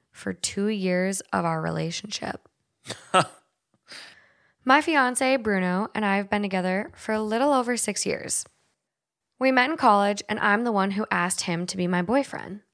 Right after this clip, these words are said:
Speaker 1: Last night, Bruno and I met up with some old friends for drinks. We all went back to our house afterwards. Well, into the night, once we were all wasted,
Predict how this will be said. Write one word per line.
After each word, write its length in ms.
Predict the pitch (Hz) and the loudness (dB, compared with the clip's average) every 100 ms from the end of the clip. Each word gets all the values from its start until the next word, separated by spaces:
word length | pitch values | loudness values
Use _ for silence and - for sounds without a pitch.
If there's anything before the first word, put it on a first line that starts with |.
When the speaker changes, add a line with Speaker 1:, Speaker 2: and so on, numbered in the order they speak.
| _ | _
Speaker 1:
Last 360 | 220 269 311 226 | 0 2 0 -2
night, 340 | 196 196 - | -2 -2 -6
Bruno 320 | 202 196 214 | -4 -2 0
and 80 | 226 | 0
I 140 | 190 190 | 0 0
met 180 | 180 | 0
up 200 | 175 175 | 0 0
with 220 | 185 180 - | -4 -6 -6
some 220 | - 190 | -2 -2
old 160 | 165 | -2
friends 340 | - 170 170 165 | -2 -2 0 -4
for 120 | 170 | -6
drinks. 400 | 160 - - - _ _ _ _ | -6 -8 -8 -12 _ _ _ _
We 120 | 226 233 | 0 4
all 180 | 208 | 4
went 140 | 262 262 | 4 2
back 220 | 208 196 | 0 0
to 100 | - | -2
our 120 | 190 190 | -2 -2
house 420 | 165 165 - - _ - | -2 -4 -6 -10 _ -4
afterwards. 600 | 339 - - - 208 - _ _ _ _ | -2 -2 -4 -4 -10 -14 _ _ _ _
Well, 420 | 226 208 190 214 - _ _ _ - | 2 4 4 0 -8 _ _ _ -6
into 240 | 277 302 302 | -4 -2 -2
the 80 | |
night, 320 | 233 190 190 - - | 0 0 -2 -8 -6
once 200 | 202 196 | -4 -2
we 100 | 202 | -2
were 140 | 185 - | -2 0
all 380 | 196 196 214 233 | 2 4 2 2
wasted, 580 | 196 180 - 170 160 | 0 -2 -4 -4 -6